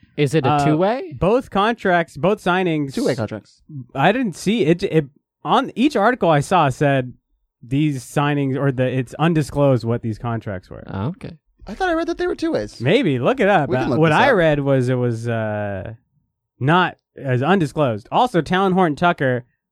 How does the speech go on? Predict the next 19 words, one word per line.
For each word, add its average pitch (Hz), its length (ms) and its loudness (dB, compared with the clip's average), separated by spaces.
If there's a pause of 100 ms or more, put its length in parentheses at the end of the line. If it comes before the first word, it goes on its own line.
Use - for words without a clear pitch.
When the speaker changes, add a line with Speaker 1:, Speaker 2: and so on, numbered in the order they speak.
(120)
Speaker 2:
has 143 180 0
a 131 40 -2
fully 190 300 2
guaranteed 147 400 0
two, 135 300 -2
two-year 131 280 -2
contract. 135 440 -8 (160)
Speaker 1:
Uh-huh. 110 280 -2 (240)
Five 117 520 0
point 98 320 0
something 95 460 -2
million 92 320 -2
Speaker 2:
Yeah, 131 280 -2
Speaker 1:
dollars 85 120 -12
or - 80 -20
Speaker 2:
signed, 202 380 2 (120)
Speaker 1:
something. - 80 -20
Speaker 2:
fully 285 280 2
guaranteed. 156 800 -2